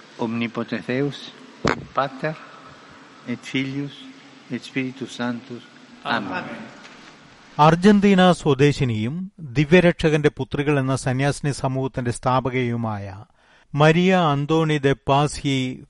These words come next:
Speaker 3: ഫിഗറോവയെ താൻ ഞായറാഴ്ച രാവിലെ വിശുദ്ധയായി പ്രഖ്യാപിച്ചത് പാപ്പ ആശീർവാദാനന്തരം അനുസ്മരിച്ചു.
Speaker 1: Oggi è stata canonizzata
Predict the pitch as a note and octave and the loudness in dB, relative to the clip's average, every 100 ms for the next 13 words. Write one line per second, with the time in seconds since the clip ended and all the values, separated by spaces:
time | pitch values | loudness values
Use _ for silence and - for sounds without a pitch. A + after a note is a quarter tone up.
0 | - C#3+ B2+ C3+ C3+ B2 A#2 G2+ G#2 C#3+ | -4 -2 0 2 2 2 0 -4 -8 -10
1 | E3+ _ _ _ - - C3 A2+ G2+ - | -14 _ _ _ -10 2 2 2 -6 -8
2 | D#3 C#3+ C#3+ D#3+ D#3+ D#3 - B2 A#2+ A2 | -2 2 4 6 4 4 2 2 2 -2
3 | G2+ G2+ - _ _ - A#2+ C#3 E3+ - | -6 -12 -18 _ _ -4 -2 0 -2 -2
4 | E3 D3+ C3+ - A#2 - B2+ A2+ A2+ G#2+ | 0 2 2 -2 -4 -2 -2 -2 -6 -6
5 | D#3 G3+ - B2 G#2+ A2 G2 F#2+ _ _ | -8 -4 2 2 2 -8 -10 -14 _ _
6 | _ - C3+ D#3 - C3+ C3 A#2+ A#2+ A2 | _ 0 2 2 2 4 4 4 0 -2
7 | G2+ G#2+ F3+ G3+ D#3+ C3 - A#2+ F#2+ - | -4 -6 -6 -2 0 0 -2 -6 -6 -12
8 | G2 G2 - - - - - - - C#3+ | -18 -20 -20 -20 -20 -20 -20 -10 0 0
9 | C3+ C3 C#3 C#3 - - - - - - | 0 -4 -4 -6 -10 -20 -20 -20 -20 -20
10 | - - - - B2 C3 A#2+ B2+ C3 B2+ | -20 -20 -8 -6 -4 -4 -4 -4 -4 -6
11 | A#2+ - C3 C3 B2 | -6 -2 -4 -2 -6